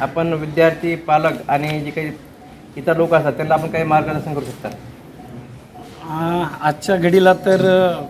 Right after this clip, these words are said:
Speaker 2: काय झालं आहे, पालकांची मानसिकता, अ, थोडीशी वेगळी असते. क्लासेसकडे वगैरे जास्त धाव आहे, पण, अ, आजचं हे पाहता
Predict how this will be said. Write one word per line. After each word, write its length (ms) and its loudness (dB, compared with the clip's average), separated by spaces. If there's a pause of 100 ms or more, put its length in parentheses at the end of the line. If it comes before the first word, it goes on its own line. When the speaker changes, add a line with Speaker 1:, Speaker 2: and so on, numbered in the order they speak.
(140)
Speaker 2:
काय 160 0
झालं 180 0
आहे, 100 -4
पालकांची 600 -2
मानसिकता, 760 4
अ, 200 0
थोडीशी 380 -6
वेगळी 280 4
असते. 240 -4
क्लासेसकडे 640 -6
वगैरे 300 -2
जास्त 240 -4
धाव 260 0
आहे, 160 -4 (520)
पण, 180 0
अ, 220 0 (1200)
आजचं 440 0
हे 200 6
पाहता 400 2